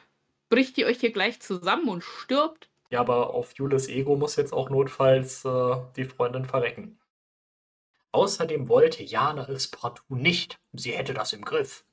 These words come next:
Speaker 2: Es sei nur die blöde Situation hier mit der Steigung. Ja, dann hast du es offensichtlich nicht im Griff.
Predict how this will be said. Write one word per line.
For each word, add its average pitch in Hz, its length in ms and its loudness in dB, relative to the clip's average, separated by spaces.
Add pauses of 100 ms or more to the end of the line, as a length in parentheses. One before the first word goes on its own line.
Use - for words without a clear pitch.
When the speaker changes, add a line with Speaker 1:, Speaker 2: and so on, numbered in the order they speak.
Speaker 2:
Es - 140 -14
sei 107 160 -2
nur 170 160 -2
die 127 120 -8
blöde - 460 0
Situation - 640 -2
hier 123 140 -4
mit 127 160 -4
der 127 100 2
Steigung. 120 520 -2
Ja, 107 80 -6
dann 110 180 -6
hast 110 160 -4
du - 60 -4
es 131 80 -8
offensichtlich 131 560 -6
nicht 180 220 0
im - 40 -18
Griff. - 320 -20